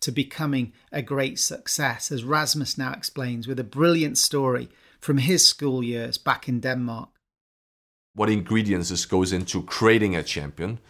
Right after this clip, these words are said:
Speaker 2: Uh, there's something about mindset, there's something about innate talent, there's something about peers, there's something about in, in, in environment, but there's also something about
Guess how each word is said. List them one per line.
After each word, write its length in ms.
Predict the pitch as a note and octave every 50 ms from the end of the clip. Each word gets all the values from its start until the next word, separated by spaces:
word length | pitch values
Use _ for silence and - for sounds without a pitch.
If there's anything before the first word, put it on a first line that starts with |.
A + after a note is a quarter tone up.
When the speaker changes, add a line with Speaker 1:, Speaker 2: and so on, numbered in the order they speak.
| _ - - _ _ _ _ _ _
Speaker 2:
Uh, 340 | - E2 D#2+ D#2+ D#2+ D#2 D#2+
there's 200 | E2 G2 G2+ G2
something 280 | - G#2 G2+ - G#2+ G2
about 240 | F2 F2+ F2 F2 F2
mindset, 500 | F#2 F#2+ G2+ G#2+ G#2+ G2+ - G2 - -
there's 140 | F2+ E2+ -
something 260 | G#2 F#2 E2+ G2+ F#2
about 320 | F2 E2+ E2 D#2+ - -
innate 320 | - G#2+ G2+ F#2+ F#2 F2 -
talent, 380 | - G2 E2 D#2+ E2 F#2+ G2+
there's 120 | - F#2 F2
something 220 | G2 F#2 F2 G2
about 340 | E2+ E2+ E2 E2+ D#2+ - - - _ _ _ _ _
peers, 460 | - - A2 G2+ G2+ G2+ G2+ G2+ - -
there's 160 | - F2+ E2
something 220 | G2 F#2+ F2 F#2+ F2+
about 360 | E2 F2 F2 F2 E2+ - - _ _ _ _ _ _ _ -
in, 220 | G2 F#2+ F#2 F#2 - - _ -
in, 260 | G2 F#2+ F#2 F2+ - - -
in 240 | F#2 F#2 F#2 - -
environment, 800 | F#2+ F#2 F2 E2 F#2+ F#2 G2+ G#2 G2+ G2 G2+ A2 B2 A#2+ - - _ _ _ _ _ -
but 100 | - F#2+
there's 180 | A2 A2 A2 A2+
also 260 | A#2+ B2 B2+ A#2+ A#2+
something 340 | - - A#2 G#2+ A#2 G#2+ F#2+
about 380 | F2 F2 E2+ E2 E2 D2+ -